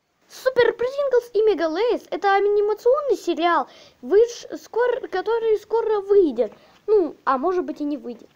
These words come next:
<clears throat> Сюжет так разворачивается около двух персонажей. Это Принглс и Мега Лейс. Когда они появились в городе, то их наделили суперсилами. Кот-, и они спасают город М-, Маскотсбург,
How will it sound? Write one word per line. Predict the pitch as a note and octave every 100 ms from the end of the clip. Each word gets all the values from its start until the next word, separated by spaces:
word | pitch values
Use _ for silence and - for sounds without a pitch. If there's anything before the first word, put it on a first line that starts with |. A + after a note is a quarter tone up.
| _
<clears throat> | _ _
Сюжет | F4+ F4+ F4 B3+ - - _ - G4+ C#5+ D#5
так | C5 B4+
разворачивается | - G4 G4+ G4 G#4+ A#4+ C#5 C5+ A#4 A#4+ A4+ - G#4+
около | - A4 G#4+ G#4+ G4
двух | C4 G4 C#5 -
персонажей. | A4+ A4 G4+ G#4 G#4 E4 B3 - - _ -
Это | C#4+ C#4 B3+ A#3+
Принглс | - D4+ A#4 G#4+ G#4+ -
и | -
Мега | E4 F4 E4
Лейс. | E4+ D4 A#3+ - _ _ _ _ _ _
Когда | E4+ G4+ F4+ C#5+ D5
они | C5+
появились | C5 B4+ B4 A#4+ G4
в | F#4+
городе, | A4+ C#5+ A#4 C4 D4
то | D#4 D#4
их | F#4 -
наделили | A#4+ A4 G#4+ A4 G#4
суперсилами. | G4+ - F4+ F#4+ F#4 - G#4+ F4 B3+ A#3+ - - _ _ -
Кот-, | E4 -
и | G4 F4+
они | A#4+ C#5 A#4+ C5 D#5+
спасают | - A4 A#4 C5+ C5+
город | C#4+ C#4 G#4+ A#4 G#4
М-, | F#4 F#4 - C#4+
Маскотсбург, | F4+ F4+ - A4 C4 A#3+ B3 A3 -